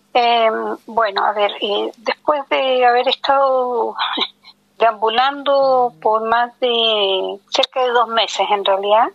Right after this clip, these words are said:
eh, con, con hartos dolores, con hartos problemas, eh, que, que básicamente estaban, eh, en un principio relacionados con el estómago,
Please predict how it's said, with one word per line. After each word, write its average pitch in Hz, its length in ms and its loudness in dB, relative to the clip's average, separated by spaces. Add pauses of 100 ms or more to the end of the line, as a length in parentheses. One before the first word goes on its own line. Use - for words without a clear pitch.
(580)
eh, 196 1000 -4 (120)
con, 226 360 -2
con 233 280 0
hartos 254 360 2
dolores, 247 500 2
con 214 200 -4
hartos 233 280 0 (100)
problemas, 233 560 -2 (380)
eh, 196 680 -6 (320)
que, - 200 -8 (100)
que 220 140 -2
básicamente 233 720 -2
estaban, 226 680 0 (640)
eh, 262 60 -4 (220)
en 214 80 -2
un 226 120 -2
principio 247 400 -4
relacionados 233 920 2
con 220 180 0
el 220 140 2
estómago, 240 720 0